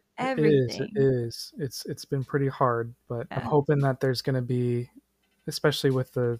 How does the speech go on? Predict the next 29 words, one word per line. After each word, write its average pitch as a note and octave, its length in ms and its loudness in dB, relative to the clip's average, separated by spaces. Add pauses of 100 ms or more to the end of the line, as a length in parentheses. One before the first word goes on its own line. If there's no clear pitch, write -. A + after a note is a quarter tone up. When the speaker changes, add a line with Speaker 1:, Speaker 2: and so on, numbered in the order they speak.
(120)
Speaker 1:
student B2+ 360 -2
loan B2 180 -2
forgiveness B2 580 -2
that's C3+ 200 -2
been C3+ 140 -2
going A#2+ 300 0
on, A2+ 200 -4
I, A#2+ 200 -4
I B2+ 60 0
hope C3 280 0
that - 160 -4
people F3+ 360 -2
are - 160 0
able F3 240 2
to F#3 320 0 (160)
start - 360 -4
buying F3 240 -4
art F3 160 -2
again. D#3+ 240 -2
But E3+ 140 0
I F3+ 80 10
understand D3+ 540 2
if D#3 120 -10
they, - 220 -8 (180)
if D#3 160 -6
they - 120 -6
can't G3+ 260 -10
afford - 360 -6
it. - 140 -4